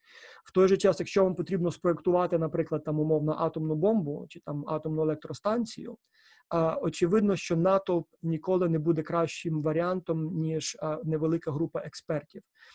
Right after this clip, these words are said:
Тобто навіть якщо вам цілий, я не знаю, там, Нью-Йорк чи Київ підпишеться помагати, мільйони людей,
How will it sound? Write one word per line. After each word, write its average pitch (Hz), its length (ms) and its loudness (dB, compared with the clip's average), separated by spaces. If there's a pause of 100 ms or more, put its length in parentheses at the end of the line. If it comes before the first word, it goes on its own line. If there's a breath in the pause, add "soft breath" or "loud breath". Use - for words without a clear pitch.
Тобто 160 240 -2
навіть 160 200 2
якщо 160 260 -2
вам 156 160 0
цілий, 165 300 2
я 151 140 0
не 147 80 -6
знаю, - 260 -12
там, 151 180 -10
Нью-Йорк 165 380 2
чи - 200 -14
Київ 147 420 -2
підпишеться 160 540 -6
помагати, 156 640 -4
мільйони 147 440 -2
людей, - 380 -8